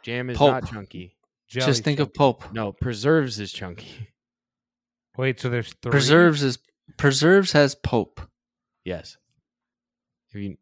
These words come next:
Speaker 3: And what's jam and jelly?
Speaker 1: Jam and jelly are basically the same thing.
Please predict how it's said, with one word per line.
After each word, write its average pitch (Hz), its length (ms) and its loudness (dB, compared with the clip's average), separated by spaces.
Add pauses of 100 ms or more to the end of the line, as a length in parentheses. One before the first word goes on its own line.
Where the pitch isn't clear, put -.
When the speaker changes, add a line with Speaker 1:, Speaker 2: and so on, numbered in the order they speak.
Speaker 3:
And 123 120 -2
what's 131 260 0
jam 127 380 0
and 113 120 -4
jelly? 107 480 -2 (580)
Speaker 1:
Jam 95 240 -4
and 98 140 -2
jelly 92 300 -2
are 85 60 -4
basically 90 380 -4
the 85 120 -8
same 85 260 -8
thing. 85 320 -12